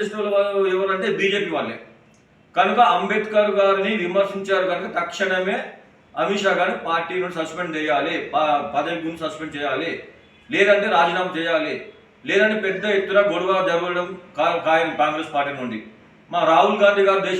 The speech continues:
ప్రజల గురించి పాదయాత్ర చేశారు. ప్రతి విలేజ్లో, ప్రతి ఊరు ఊరు పేదవాళ్ళు ఎలా ఉన్నారని పాదయాత్రలో ప్రతి ఒక్కరికి న్యాయం జరగాలని కోరుకుంటున్నారు. అలానే రాష్ట్రంలో ఇక కేటీఆర్ గారు, ఆయన ఎప్పుడు జైలుకు పోయి మంచిగా ఉంటారో అని ఎదురు చూస్తూ ఉన్నాడు.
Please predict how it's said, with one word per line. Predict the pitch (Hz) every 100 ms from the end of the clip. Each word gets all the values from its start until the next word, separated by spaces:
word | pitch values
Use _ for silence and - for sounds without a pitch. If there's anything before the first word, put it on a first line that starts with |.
| 196
ప్రజల | 185 190 180
గురించి | 180 175 190
పాదయాత్ర | 156 170 185 180 185 170
చేశారు. | 160 151 107 - - - _ -
ప్రతి | 170 170 220
విలేజ్లో, | 180 190 220 214 208
ప్రతి | 185 180 190
ఊరు | 170 202 202
ఊరు | 202 202 196
పేదవాళ్ళు | 180 196 208 202 175
ఎలా | 185
ఉన్నారని | 202 196 190 185 208 220 - - -
పాదయాత్రలో | 165 202 196 196
ప్రతి | - 175 170
ఒక్కరికి | 202 202 - 220 226 226 240 - - - -
న్యాయం | 160 208 208
జరగాలని | 202 196 214
కోరుకుంటున్నారు. | 190 185 180 147 127 107 101 - - - - - - -
అలానే | 175 233 240
రాష్ట్రంలో | 180 - - 208 160 131 - - - - _ - _ _
ఇక | 196 196
కేటీఆర్ | 214 214 226 214
గారు, | 180 147 - - - - - - - - - - -
ఆయన | 214
ఎప్పుడు | 220 214 226
జైలుకు | 240 240 240
పోయి | 240 240
మంచిగా | 233 233 233
ఉంటారో | 233 233 226
అని | 240 220
ఎదురు | 196 220
చూస్తూ | 220 220
ఉన్నాడు. | 147 135